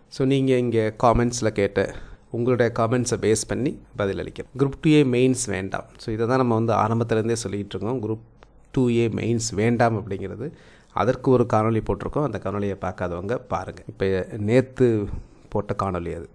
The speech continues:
So, my wife reached women P S T M any chance? அப்போ ரீச்டு அப்படிங்கிற கேட்டகரியில் வந்திருக்கிறாங்க,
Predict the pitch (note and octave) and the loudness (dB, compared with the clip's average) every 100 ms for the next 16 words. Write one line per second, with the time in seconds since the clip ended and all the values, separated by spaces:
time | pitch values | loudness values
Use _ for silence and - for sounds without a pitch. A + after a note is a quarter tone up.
0 | - _ - B2 B2 B2 C3+ C3 B2 B2+ | -20 _ -2 0 2 4 2 2 0 0
1 | A#2+ A#2 A2 A#2+ A#2+ A#2+ G#2+ A#2 - A#2 | 0 -4 -2 -2 -4 -4 -2 -2 -2 -4
2 | G#2 G2+ G#2+ G#2 G2 F#2 - - A2 A#2+ | -4 -2 -4 -4 -6 -6 -8 -6 -2 0
3 | C#3 - C3+ G#2+ A2 G#2+ G#2 A2 G#2+ A2 | 0 0 0 0 0 -2 -2 -4 -2 -4
4 | G2+ G2+ G2+ G2+ F#2 F#2+ F#2+ | -4 -4 -4 -6 -6 -4 -4